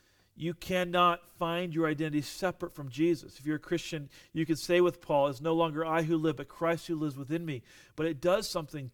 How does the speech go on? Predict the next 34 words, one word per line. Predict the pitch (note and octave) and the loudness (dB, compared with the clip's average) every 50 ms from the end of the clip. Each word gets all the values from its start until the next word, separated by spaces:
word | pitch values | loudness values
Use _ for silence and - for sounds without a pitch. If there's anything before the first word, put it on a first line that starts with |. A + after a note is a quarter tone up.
| - | -8
to | - E3 | -6 -6
your | D#3+ D3 C#3 C3+ B2+ | -4 -2 -2 -2 -4
life | B2 B2+ C#3+ E3 G3 G3 D#3+ - - | -2 0 0 2 4 2 2 0 -2
and | C3+ C3+ | -8 -8
the | C3+ | -8
way | B2+ B2 C3+ D3 D#3+ | -6 -4 -2 0 0
that | D3+ D#3+ | 0 0
you | D3+ C#3+ C3+ | -2 -4 -4
live | C3 C3 D#3+ F#3 F#3+ | -2 0 2 2 2
your | A3 G#3 E3+ | 0 -2 -4
life. | C3+ C3 A#2+ A#2 A2+ - C3+ | -2 -2 -2 -2 -2 -4 -6
It | C3 A#2+ | -6 -2
does | C3+ E3 F#3 - | 0 0 0 0
something | F#3 F3 D3+ C#3 | -2 -6 -8 -8
to | A#2+ C3 | -8 -8
the | B2 C3 B2+ | -6 -6 -6
idols | A2+ B2 F3 F3+ A3+ B3 C4 A3 D3+ C3+ | -2 0 2 4 4 4 2 0 -4 -6
in | C#3 | -8
your | C3 B2 | -8 -8
life. | A2 G#2 G#2 A2+ - _ _ _ _ _ _ _ _ _ _ _ _ _ _ _ _ _ _ _ _ - | -8 -10 -12 -14 -18 _ _ _ _ _ _ _ _ _ _ _ _ _ _ _ _ _ _ _ _ -12
So | - F3+ | -8 -4
what | A#3 B3+ | -2 -2
has | A#3 F3+ | -2 -2
Jesus | G#3 G#3+ G3+ F#3 F3 D3+ | -4 -6 -4 -4 -4 -2
done | - F3 F3+ G#3 G#3 E3+ | 2 4 4 4 2 0
to | F3 | 0
your | E3 D#3 D#3 | 2 4 4
idols? | E3 G3+ A#3 A3 E3 - - - - - _ _ _ _ _ _ _ _ _ _ _ _ _ _ _ - | 4 4 2 0 -2 -6 -10 -14 -20 -20 _ _ _ _ _ _ _ _ _ _ _ _ _ _ _ -12
Well, | C#3+ C#3 A#2+ | -10 -10 -10
Jesus | - - - B3+ C4+ F#3 - - B2+ A2+ B2 - - - _ _ _ _ _ _ _ _ _ _ _ _ _ | -10 -10 -8 -6 -6 -6 -6 -6 -6 -6 -6 -8 -12 -18 _ _ _ _ _ _ _ _ _ _ _ _ _
has | - E3+ E3 E3 D#3+ - - - _ _ _ _ _ _ _ _ _ _ _ - B2 | 0 2 2 2 2 0 -6 -16 _ _ _ _ _ _ _ _ _ _ _ -10 2
disarmed | A2 F3 F#3 F3+ - - - G3 G3 A#3 C4+ B3+ F#3 C#3+ A2+ - - | 8 8 8 8 6 2 2 8 10 12 12 12 10 6 2 -4 -4
your | C#3+ C#3+ C#3 B2+ | 0 0 2 2
idols. | A#2+ A2 - - - - - | 0 -2 -6 -10 -16 -20 -20